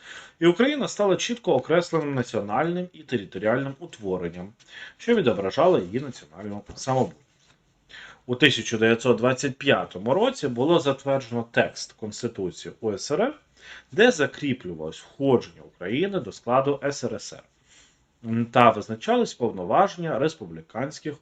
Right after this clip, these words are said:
органів влади. Утворення С Р С Р не дістало в суспільстві широкого відгуку, хоча надмірна централізація і спричинила незадоволення українських лідерів, повноваження яких зменшувались.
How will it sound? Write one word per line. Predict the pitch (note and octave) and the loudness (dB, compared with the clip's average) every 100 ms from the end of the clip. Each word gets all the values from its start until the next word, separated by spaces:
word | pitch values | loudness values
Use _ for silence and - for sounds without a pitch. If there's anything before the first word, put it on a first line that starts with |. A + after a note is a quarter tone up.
| _ | _
органів | G2+ F#2 F#2+ F#2 F#2 _ - | -16 -14 -12 -14 -14 _ -14
влади. | G2+ E2 - _ _ _ _ _ _ _ _ - - _ | -10 -10 -14 _ _ _ _ _ _ _ _ -20 -20 _
Утворення | E3 G3 D4+ A#3+ F#3 | 0 4 4 4 0
С | - | 2
Р | E3 | 0
С | - | 2
Р | G#3 F3 | 0 2
не | E3+ | -2
дістало | D#3+ D#3 - A#2+ F#2 | -4 -8 0 0 0
в | - | -4
суспільстві | A#2+ - - A#3+ - B2 | -10 -10 -4 -4 -2 -2
широкого | - B2+ B2+ - F#2+ | -2 0 0 0 -2
відгуку, | C3+ F#3+ E3+ - E3+ E3+ _ - - _ | -2 -2 -8 -8 -10 -10 _ -20 -20 _
хоча | D#3+ D#3+ B3 | -2 4 4
надмірна | G3+ D#3+ D3+ F#3 E3 B2 | 6 2 0 0 0 -2
централізація | - A#2+ A#2 A#2 A#2 A#2 F#3+ A#3 - B2+ | -4 -6 -2 0 0 0 -4 -6 -2 0
і | A2 D#3+ | 0 -6
спричинила | - B2+ - C#3+ D3+ A#2+ | -8 -8 -6 -4 2 2
незадоволення | A2+ A#2 A#2+ A#2+ B2 C3+ A2+ F#2 E2+ - _ | 4 2 0 0 2 6 4 4 -6 -16 _
українських | A2 B2+ A2 - - F2 - | -8 -4 -2 -4 -12 -14 -8
лідерів, | A#2+ F#3+ F3 D#3+ E3 - _ _ _ - | -6 -2 0 0 -2 -6 _ _ _ 0
повноваження | B2+ C#3 E3 D#3 A2 G2+ | 2 4 4 4 2 -6
яких | G#2 A2 F#2+ | -4 -4 -4
зменшувались. | G#2 B2+ B2 - F3 F#3 F#3 | -6 -6 -6 -8 -6 -6 -6